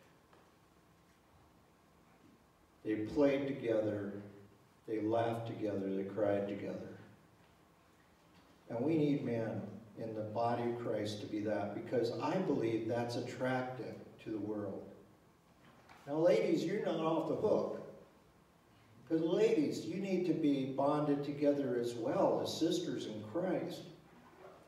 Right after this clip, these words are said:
Maybe we need to get back to the old days of saying, "Brother Soapman, would you come?" You know, where we called each other brother and sister,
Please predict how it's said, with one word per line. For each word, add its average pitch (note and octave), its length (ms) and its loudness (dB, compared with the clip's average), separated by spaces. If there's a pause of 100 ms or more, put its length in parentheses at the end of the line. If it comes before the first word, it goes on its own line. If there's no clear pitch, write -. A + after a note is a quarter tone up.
(160)
Maybe C#3 200 2
we G3 180 2
need F3 200 2
to D3+ 60 2
get E3 260 2
back E3+ 300 0
to D3+ 60 -2
the C#3 160 4
old F3+ 300 4
days C#3 340 2
of C#3+ 160 -4
saying, C3+ 540 -2 (1200)
"Brother F3 300 8
Soapman, E3+ 680 4
would B2+ 120 -2
you B2+ 140 -4 (100)
come?" C3 320 -2 (2000)
You F3 100 8
know, F3+ 160 10
where F3+ 140 10
we F3 220 8
called F#3+ 240 6
each E3 160 4
other D3 140 4
brother D3 480 4
and B2 100 -4
sister, - 720 0